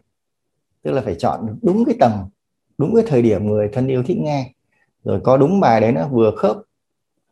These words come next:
thì người đấy nghe được. Ồ, các bạn nói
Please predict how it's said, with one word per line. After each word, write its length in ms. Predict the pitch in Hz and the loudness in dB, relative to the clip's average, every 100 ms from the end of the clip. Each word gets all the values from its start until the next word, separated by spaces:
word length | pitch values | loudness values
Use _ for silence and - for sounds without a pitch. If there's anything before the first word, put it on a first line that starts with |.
| _ _ _ _ | _ _ _ _
thì 100 | 104 | -6
người 160 | 104 104 | -2 0
đấy 100 | 117 | 2
nghe 160 | 123 117 | 2 0
được. 160 | 95 - _ _ _ _ _ - - _ _ _ _ _ _ _ _ _ _ _ _ _ _ _ _ _ _ _ _ _ _ _ _ - - | -2 -10 _ _ _ _ _ -20 -20 _ _ _ _ _ _ _ _ _ _ _ _ _ _ _ _ _ _ _ _ _ _ _ _ -18 -6
Ồ, 140 | 110 | -4
các 120 | 98 123 | -2 0
bạn 220 | 110 95 | 2 2
nói 140 | 95 | 0